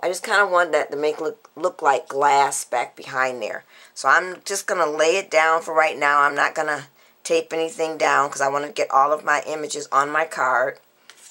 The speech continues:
So now we're gonna add our couple, and as you remember, we cut our couple using the silhouette, and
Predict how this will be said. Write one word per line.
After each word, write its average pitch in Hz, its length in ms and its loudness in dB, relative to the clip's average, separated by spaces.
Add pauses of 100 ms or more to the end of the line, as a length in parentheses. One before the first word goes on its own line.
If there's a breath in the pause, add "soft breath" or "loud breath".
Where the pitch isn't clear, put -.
(1000 loud breath)
So - 160 -6
now 185 520 4
we're 170 140 0
gonna 160 220 4
add 160 240 6
our 185 140 2
couple, 208 720 0 (200)
and 147 140 -4
as 147 180 -2
you 165 80 -6
remember, 180 680 2 (260 loud breath)
we 139 140 -8
cut 196 220 0
our 165 120 6
couple 185 680 0 (360 soft breath)
using 175 800 -2 (200)
the 160 80 -6
silhouette, 175 880 0 (1000 soft breath)
and 151 540 0